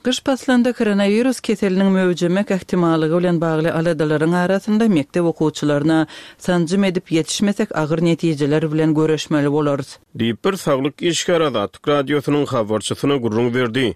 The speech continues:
Speaker 2: Sanjym işleri bäşinji synapdan ýokary mektep okuwçylarynyň arasynda hem de büdjet işgärleriniň arasyna giňerme ýa bolýar. Lukmanlar vaksinalaryň möwsümleýin ýiti respirator kesellerine garşy immuniteti güýçlendirýändigini aýdýarlar. Ýöne şol bir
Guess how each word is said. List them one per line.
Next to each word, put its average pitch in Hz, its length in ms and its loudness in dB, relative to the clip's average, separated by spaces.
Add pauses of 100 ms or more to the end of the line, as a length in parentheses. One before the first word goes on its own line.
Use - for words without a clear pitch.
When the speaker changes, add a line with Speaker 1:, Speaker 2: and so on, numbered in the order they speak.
Speaker 2:
Sanjym 123 400 0
işleri 175 400 0
bäşinji 135 400 -2
synapdan 165 440 -2
ýokary 135 380 0
mektep 123 400 0
okuwçylarynyň 139 720 0
arasynda 135 460 0
hem 139 180 0
de 143 120 0 (120)
büdjet 117 400 -2
işgärleriniň 135 640 0
arasyna 139 440 0
giňerme 131 640 0
ýa 117 260 2
bolýar. 123 420 -2 (100)
Lukmanlar 127 480 0
vaksinalaryň 190 800 0
möwsümleýin 160 500 2
ýiti 151 220 -2
respirator 147 680 -2
kesellerine 131 600 0
garşy 135 340 -2
immuniteti 127 600 0
güýçlendirýändigini 123 960 0
aýdýarlar. 127 440 0 (140)
Ýöne 117 180 0
şol 160 220 -2
bir 160 100 -2